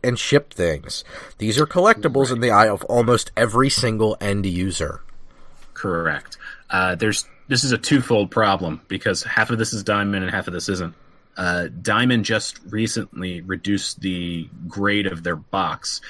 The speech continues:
Speaker 2: If you ever look at a box and it looks like it's two ply almost, it's like two layers, it's
Speaker 1: Mm-hmm.
Speaker 2: doubly thick, that is a better box. That's what they used to send them in.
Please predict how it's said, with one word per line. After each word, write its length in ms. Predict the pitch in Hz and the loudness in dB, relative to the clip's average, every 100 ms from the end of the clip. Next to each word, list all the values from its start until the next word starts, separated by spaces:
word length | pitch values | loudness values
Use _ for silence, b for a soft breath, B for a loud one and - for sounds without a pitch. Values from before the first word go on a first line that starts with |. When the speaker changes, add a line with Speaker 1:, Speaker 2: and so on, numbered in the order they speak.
| B - | B -10
Speaker 2:
If 100 | 104 | -2
you 100 | 117 | 2
ever 140 | 135 | 4
look 160 | 127 123 | 4 2
at 60 | |
a 40 | 104 | 2
box 420 | 95 101 98 - | 0 0 0 -2
and 80 | 92 | -4
it 40 | |
looks 220 | 92 - | -6 -4
like 160 | 92 90 | -4 -4
it's 240 | 87 - | -8 -10
two 240 | - - 98 | -4 -2 -2
ply 400 | 92 85 95 107 | -2 -2 0 0
almost, 440 | 110 113 117 - | 2 2 2 0
it's 160 | - - | -4 -6
like 160 | 85 - | -6 -2
two 180 | 110 | 0
layers, 640 | 98 82 90 95 113 117 - | 0 2 2 2 2 0 -2
it's 120 | 117 | -2
Speaker 1:
Mm-hmm. 80 | 131 | 2
Speaker 2:
doubly 300 | - 92 95 | 0 0 -4
thick, 460 | - 104 120 - - B B | -2 -2 -2 -4 -18 B B
that 180 | 92 101 | -2 2
is 100 | 107 | 2
a 60 | 104 | 2
better 260 | 104 95 | 2 2
box. 460 | 87 98 98 82 - | 0 0 -2 -2 -4
That's 140 | 104 | -6
what 140 | 90 - | -4 -2
they 80 | 90 | -2
used 420 | 82 104 104 - | 0 -2 -2 -4
to 60 | |
send 340 | 92 - 92 107 | -6 -2 -2 0
them 120 | 131 | 2
in. 300 | 151 170 165 | 2 0 -2